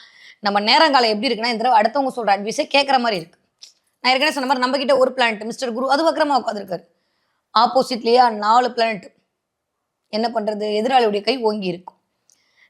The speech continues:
நிறைய புனர்பூச நட்சத்திரக்காரர்களுக்கு வீட்ல உங்க துணை அல்லது துணைவியாரிடம் ஒரு இணக்கம் இல்லாத தன்மை, இல்ல அவங்க ஒரு இடத்துல இருக்காங்க, நீங்க ஒரு இடத்துல இருக்கீங்கன்ற மாதிரி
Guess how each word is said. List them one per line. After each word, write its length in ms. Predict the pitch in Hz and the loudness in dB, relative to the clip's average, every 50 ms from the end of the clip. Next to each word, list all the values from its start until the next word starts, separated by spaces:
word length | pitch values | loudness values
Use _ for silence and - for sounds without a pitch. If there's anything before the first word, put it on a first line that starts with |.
| _ - | _ 2
நிறைய 200 | 226 262 294 294 | 4 4 4 4
புனர்பூச 400 | - 269 269 277 269 277 294 - | 4 2 0 0 0 -2 -4 -2
நட்சத்திரக்காரர்களுக்கு 1000 | 269 240 226 - 226 208 220 208 214 208 202 208 202 208 208 214 208 - 269 269 240 214 202 196 196 190 185 - - - | -2 -2 -2 -4 -6 -4 -4 0 2 2 2 2 2 0 -2 -4 -6 -6 0 2 2 2 2 0 -2 -4 -4 -6 -10 -10
வீட்ல 400 | - 208 285 311 - - 262 254 233 220 208 196 175 - - _ _ _ _ _ _ _ _ _ _ _ _ _ _ | -2 -2 0 0 -2 -4 0 2 2 2 2 0 -4 -8 -10 _ _ _ _ _ _ _ _ _ _ _ _ _ _
உங்க 200 | _ 226 226 220 | _ 0 0 0
துணை 320 | 220 220 262 269 285 302 302 | 0 0 0 0 2 2 2
அல்லது 360 | 269 240 240 240 233 240 233 | 4 4 2 2 2 0 -2
துணைவியாரிடம் 1120 | 233 240 254 240 240 240 233 226 220 214 214 220 - - _ _ _ 220 220 226 269 277 262 | -2 -2 -2 0 2 4 6 6 6 6 4 2 -2 -10 _ _ _ -4 0 0 0 0 0
ஒரு 260 | 220 220 220 220 214 | -2 -2 -2 0 -2
இணக்கம் 440 | 214 220 262 254 - - 285 269 254 | -2 -2 -2 -2 -2 -4 -4 -4 -4
இல்லாத 340 | 226 220 226 226 240 233 - | -4 -2 0 0 0 0 -2
தன்மை, 360 | 214 208 208 214 220 254 254 | -6 -8 -8 -8 -8 -8 -6
இல்ல 260 | 233 226 233 262 262 | -6 -4 0 0 0
அவங்க 280 | - 208 233 254 277 277 | 2 2 2 2 2 2
ஒரு 140 | 262 233 | 2 0
இடத்துல 160 | 233 226 - 247 | 0 0 -4 -6
இருக்காங்க, 280 | 233 226 233 226 233 | -4 -4 -4 -4 -4
நீங்க 240 | 233 247 269 269 254 | -6 -6 -6 -4 -2
ஒரு 120 | 233 220 | -2 -2
இடத்துல 200 | 214 214 220 233 | -4 -4 -6 -8
இருக்கீங்கன்ற 420 | 220 220 - 214 220 226 220 226 220 | -8 -4 -4 -4 -4 -4 -4 -4 -4
மாதிரி 160 | 214 214 226 | -2 -4 -4